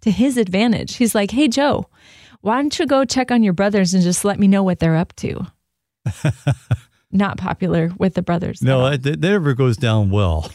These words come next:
Speaker 1: So no matter how you look at it, Joseph does not have a good relationship with his brothers. And they see him coming from a distance and they start talking about him. And they're like, "Ah, here comes Joseph. I hate that guy."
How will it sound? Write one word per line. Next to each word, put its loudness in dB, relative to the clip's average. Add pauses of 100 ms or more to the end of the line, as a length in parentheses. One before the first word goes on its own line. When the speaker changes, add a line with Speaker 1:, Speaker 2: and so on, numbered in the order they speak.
(120)
Speaker 1:
So -4
no 2
matter 2
how -2
you 2
look 0
at 2
it, -2
Joseph -2
does 0
not 2
have 2
a 2
good 0
relationship 2
with -4
his 0
brothers. -4 (400)
And 2
they 4
see 2
him 2
coming 2
from 2
a 0
distance 0
and 2
they 2
start -2
talking -2
about 0
him. 2
And 2
they're 2
like, -2
"Ah, -2
here -6
comes -2
Joseph. -4 (300)
I 0
hate 0
that -4
guy." -8